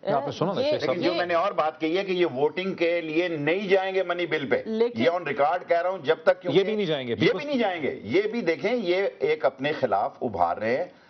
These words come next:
Speaker 3: एक अपने खिलाफ ताकत का इजहार कर रहे हैं, और एक जो वो लोग सम-, इस मुल्क में सिर्फ इंडस्ट्रियलिस्ट तबका नहीं है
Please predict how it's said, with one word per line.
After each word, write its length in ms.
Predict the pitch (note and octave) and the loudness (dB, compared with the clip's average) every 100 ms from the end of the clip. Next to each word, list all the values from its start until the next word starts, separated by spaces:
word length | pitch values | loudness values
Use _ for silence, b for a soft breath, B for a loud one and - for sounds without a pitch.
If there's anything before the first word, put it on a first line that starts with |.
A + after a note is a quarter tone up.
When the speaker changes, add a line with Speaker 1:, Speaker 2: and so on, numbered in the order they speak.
| b b b b B2+ | b b b b 0
Speaker 3:
एक 220 | C#3+ D3 | 2 0
अपने 280 | - C#3 C#3+ | -2 0 -2
खिलाफ 380 | C3 A2+ A2+ - | 2 2 0 2
ताकत 320 | A2 - C#3 | 2 2 -2
का 120 | C3+ | 0
इजहार 380 | A#2+ G#2+ E2 F#2 | 0 -2 -2 -2
कर 160 | - C3+ | 2 2
रहे 140 | D#3 | 2
हैं, 160 | G3 - b b b b | -4 -8 b b b b
और 240 | - D3 E3+ | 0 0 0
एक 600 | D#3 E3+ E3+ D#3 D#3+ D#3 C3 | -2 -2 -2 0 0 0 -2
जो 120 | D3 D3+ D3+ D3+ D3 D3 C#3+ B2+ | 0 0 0 0 0 0 0 0
वो 200 | D3 E3+ | 0 0
लोग 260 | D#3 D#3+ | 0 -2
सम-, 220 | - D#3 D#3+ | -2 -4 -2
इस 200 | D#3+ D3+ | -6 -4
मुल्क 180 | E3+ | -4
में 100 | F#3+ | -2
सिर्फ 260 | G3+ G#3 F#3 | 0 0 0
इंडस्ट्रियलिस्ट 640 | F3 D#3+ - G#3 G3+ G3+ | 0 0 0 -2 -2 0
तबका 260 | F#3 - G3+ | 0 2 -2
नहीं 200 | A#3 D#4 | 0 -2
है 200 | F3+ | -4